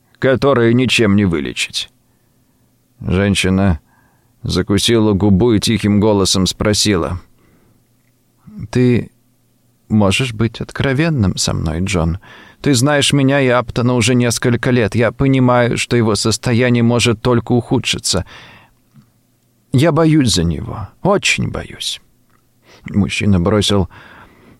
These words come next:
нервный взгляд в мою сторону. «А разве нам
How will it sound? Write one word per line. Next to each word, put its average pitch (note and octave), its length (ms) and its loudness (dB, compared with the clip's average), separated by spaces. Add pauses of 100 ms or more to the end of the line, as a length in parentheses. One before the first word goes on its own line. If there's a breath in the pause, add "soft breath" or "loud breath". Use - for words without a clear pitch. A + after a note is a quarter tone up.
(180)
нервный G#2+ 580 2
взгляд G2+ 560 2
в - 60 -8
мою G2+ 380 2
сторону. F2 580 -4 (880 loud breath)
«А E2 140 0
разве F#2+ 320 0
нам G#2 280 2